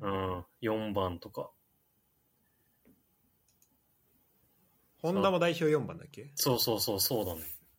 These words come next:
Speaker 2: うん。
Speaker 1: そうなんだよ。あと、そうだね。ジェラードがなんか代表で四番とかだっ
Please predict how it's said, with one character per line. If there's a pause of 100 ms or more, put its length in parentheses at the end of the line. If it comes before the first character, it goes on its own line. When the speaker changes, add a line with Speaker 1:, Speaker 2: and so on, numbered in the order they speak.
(560)
Speaker 2:
う
ん。 (320)
Speaker 1:
そ
う
な
ん
だ
よ。
あ
と、 (1600)
そ
う
だ
ね。 (960)
ジ
ェ
ラ
ー
ド
が
な
ん
か
代
表
で
四
番
と
か
だ
っ